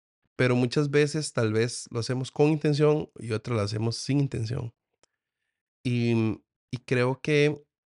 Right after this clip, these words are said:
eh, es-, esa, mm, falta de, de darnos cuenta de lo que está pasando en nuestro entorno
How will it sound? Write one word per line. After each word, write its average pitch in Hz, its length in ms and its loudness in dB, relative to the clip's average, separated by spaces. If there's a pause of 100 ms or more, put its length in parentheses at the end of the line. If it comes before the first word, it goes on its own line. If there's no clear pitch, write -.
eh, 113 400 0
es-, 117 380 0
esa, 131 540 0
mm, 104 220 -4 (180)
falta 123 640 0
de, 131 320 -2 (540)
de 117 200 -2
darnos 117 480 2
cuenta 131 460 2
de 98 100 -2
lo 107 80 -6
que - 80 -20
está - 180 -6
pasando 120 340 0
en 117 160 0
nuestro 117 260 -6
entorno 110 580 -4